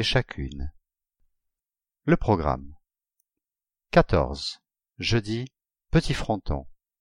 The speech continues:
Cantaldi avec Ramon Marticolena, repli à l'église en cas de mauvais temps. Quinze. Vendredi. Office de tourisme.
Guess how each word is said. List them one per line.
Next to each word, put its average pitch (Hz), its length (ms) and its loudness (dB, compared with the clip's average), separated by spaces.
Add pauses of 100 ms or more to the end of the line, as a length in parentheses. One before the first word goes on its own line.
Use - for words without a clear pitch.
(880)
Cantaldi 117 760 6 (160)
avec 95 440 0
Ramon 95 460 2
Marticolena, 107 1000 0 (720)
repli 107 400 0
à 95 60 6
l'église 107 360 0
en 101 80 -2
cas - 140 2
de 107 100 0
mauvais 117 240 0
temps. - 280 -6 (1300)
Quinze. 85 480 0 (240)
Vendredi. 120 500 -2 (840)
Office 127 320 -2
de 120 100 4
tourisme. 98 580 -4